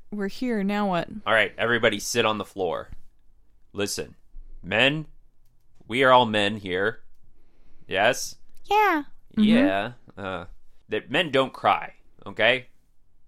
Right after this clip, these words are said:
Speaker 2: Boys don't cry.
Speaker 1: What's that that you're holding, Dad? What's that piece of paper?
Speaker 2: Well, it's this eulogy that I'm trying to write.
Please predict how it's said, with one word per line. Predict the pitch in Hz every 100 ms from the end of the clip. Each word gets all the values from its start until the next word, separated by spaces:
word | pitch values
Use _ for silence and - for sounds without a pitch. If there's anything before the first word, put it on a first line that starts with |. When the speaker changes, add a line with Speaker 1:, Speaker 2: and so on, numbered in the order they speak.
| - -
Speaker 2:
Boys | 214 175 127
don't | 107 76 -
cry. | - 76 73 - - -
Speaker 1:
What's | 359 427 -
that | 480 508
that | 494 -
you're | 427
holding, | 415 415 415 440
Dad? | 381 320 339 381 392 - - - - - - _ -
What's | - 339
that | - 427
piece | 415 415 403
of |
paper? | - 359 392 415 339 208 - - - - - _ - - -
Speaker 2:
Well, | 92 104 113
it's | 107
this | 110 107
eulogy | 117 143 110 98
that | 92
I'm | 87
trying | 90 92 80
to |
write. | 87 85 -